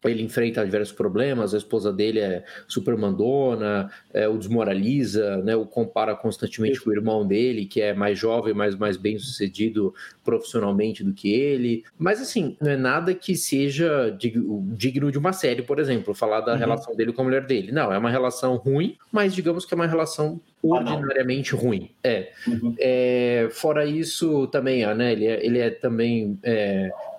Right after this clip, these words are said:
Speaker 1: medianamente mal sucedido profissionalmente, eu digo, ele tem um emprego, mas ele não é bom no que ele faz, também não, não é muito
Speaker 2: Hum.
Speaker 1: reconhecido, ele é medíocre,
Speaker 2: Medíocre,
Speaker 1: né?
Speaker 2: isso, ele é
Speaker 1: Sobre
Speaker 2: medíocre.
Speaker 1: todas as
Speaker 2: E quando a gente fala
Speaker 1: coisas.
Speaker 2: medíocre, né, o, o Torlaco, não é nem xingamento, é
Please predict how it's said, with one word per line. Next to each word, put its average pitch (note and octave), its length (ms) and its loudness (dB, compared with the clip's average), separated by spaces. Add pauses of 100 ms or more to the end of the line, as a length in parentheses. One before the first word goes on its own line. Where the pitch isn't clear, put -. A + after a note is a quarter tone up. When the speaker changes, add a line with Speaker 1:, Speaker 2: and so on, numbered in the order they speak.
(260)
Speaker 1:
medianamente B2+ 960 0 (220)
mal B2 240 2
sucedido A#2 480 -2
profissionalmente, A2 720 0
eu A2+ 80 0
digo, G2+ 100 0
ele A2 80 0
tem A2+ 160 -2
um G#2+ 60 0
emprego, F3 580 0
mas C3 180 0
ele A#2 120 0
não A2 100 2
é G#2+ 60 2
bom G#2+ 180 0
no G#2+ 80 -4
que - 80 -6
ele B2 100 0
faz, D3 420 0
também A2 300 0
não, A2 240 0
não G#2+ 140 0
é A2 100 2
muito G#2+ 220 -2
Speaker 2:
Hum. G2 60 -10
Speaker 1:
reconhecido, B2 880 0
ele C4+ 180 2
é E4 280 0
medíocre, G#3 460 0
Speaker 2:
Medíocre, D#4+ 500 0
Speaker 1:
né? B3+ 100 2
Speaker 2:
isso, B3 140 0
ele A3 60 4
é - 40 4
Speaker 1:
Sobre C#4 120 2
Speaker 2:
medíocre. F#3 340 2
Speaker 1:
todas F3+ 180 2
as - 20 0
Speaker 2:
E G3+ 80 -2
quando A#3 120 0
a B3 80 -4
gente A#3 80 -6
fala B3+ 160 2
Speaker 1:
coisas. B3 160 2
Speaker 2:
medíocre, A#3 340 0
né, G#3+ 160 2
o, F3 480 2
o D#3+ 60 0
Torlaco, E3 320 0
não G3 80 2
é - 20 2
nem A#3+ 140 2
xingamento, C4 640 0
é E3 160 2